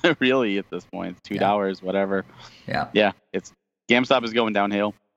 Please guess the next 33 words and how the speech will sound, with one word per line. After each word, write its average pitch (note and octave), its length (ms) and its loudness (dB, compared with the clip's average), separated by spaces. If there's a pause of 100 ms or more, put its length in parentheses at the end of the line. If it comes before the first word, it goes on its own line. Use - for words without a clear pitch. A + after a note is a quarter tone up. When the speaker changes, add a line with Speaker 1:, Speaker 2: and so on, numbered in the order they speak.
(100)
Speaker 1:
This G#2+ 140 2
Speaker 2:
Yep. E2 80 0
Speaker 1:
is G2+ 120 0
a G2+ 60 4
last-ditch G2 680 0
effort. G2 340 -2 (500)
This G2+ 200 -2
is F#2+ 120 0
them G2 260 2
really G2 340 4
trying F#2+ 340 2
to F#2 100 -4
put G2+ 140 -2
a F#2+ 60 0
Band-Aid. G2 500 2
And G#2+ 100 0
like C#3 120 4
I D3+ 40 2
said, C#3 200 2
if G2+ 100 -10
they, C#3 260 2 (600)
I B2+ 40 4
don't D#3 140 2
think E3+ 140 0
people C#3 220 0
would B2 80 2
have G#2+ 100 -2
minded G2+ 480 2
if F#2 100 -8
they G2+ 140 0
raised F#2+ 340 0
it F2+ 80 -6
tw-, - 260 -8